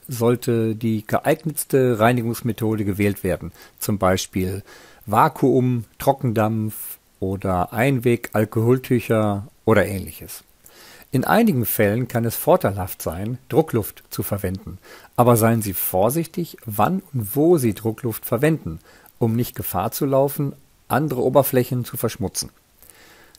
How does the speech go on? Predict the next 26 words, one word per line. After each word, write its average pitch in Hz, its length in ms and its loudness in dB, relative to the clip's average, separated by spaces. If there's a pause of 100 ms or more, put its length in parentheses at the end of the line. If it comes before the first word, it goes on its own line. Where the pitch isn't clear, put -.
Der 101 120 0
Druck 185 420 4
sollte 107 420 0
circa - 380 -2
zwei 113 360 0
Bar 107 480 0
nicht - 420 -6
überschreiten. - 800 -6 (1120)
In 123 240 2
dieser 156 240 4
Phase 165 420 0
der 147 200 2
Reinigung 139 440 0
wird 127 140 0
dann 123 160 0
auch - 140 -4
der 117 160 -2
Fußboden 104 680 0
gereinigt 101 640 -4
und 110 220 -6
hierzu 170 520 0
können 143 420 -2
unterschiedliche 135 720 -4
Methoden 123 520 0
wie 101 160 -2
Vakuum 123 640 0